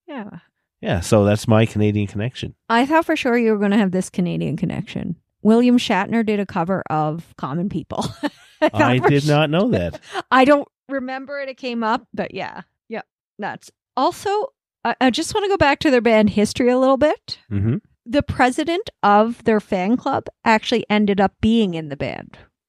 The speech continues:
Speaker 1: for a while.
Speaker 2: Oh, interesting.
Speaker 1: Yeah. Yeah, a permanent member, but they've broken up and retoured. They just started, a, they just reunited for, in twenty twenty-three. Their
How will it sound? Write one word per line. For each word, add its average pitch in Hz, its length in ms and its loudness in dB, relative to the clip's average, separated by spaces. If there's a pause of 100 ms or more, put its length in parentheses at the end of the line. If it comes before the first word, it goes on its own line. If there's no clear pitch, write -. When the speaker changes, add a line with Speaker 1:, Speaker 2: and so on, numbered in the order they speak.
(140)
Speaker 1:
for - 160 -2
a 82 60 -2
while. - 360 -6 (340)
Speaker 2:
Oh, 185 280 -2
interesting. 87 520 -2 (240)
Speaker 1:
Yeah. 311 320 -8 (320)
Yeah, 208 160 0
a - 40 2
permanent 214 540 4
member, 180 420 0
but - 180 -12 (260)
they've - 260 -14
broken 147 400 -18
up 156 400 -12
and 175 180 -8
retoured. 190 480 0 (300)
They 269 160 2
just 311 260 2
started, 320 380 4
a, 285 80 -2 (100)
they 262 480 0 (140)
just 262 240 -16
reunited 247 500 0
for, - 240 -6
in 233 160 6
twenty 233 300 -2
twenty-three. - 800 -4 (220)
Their 208 640 4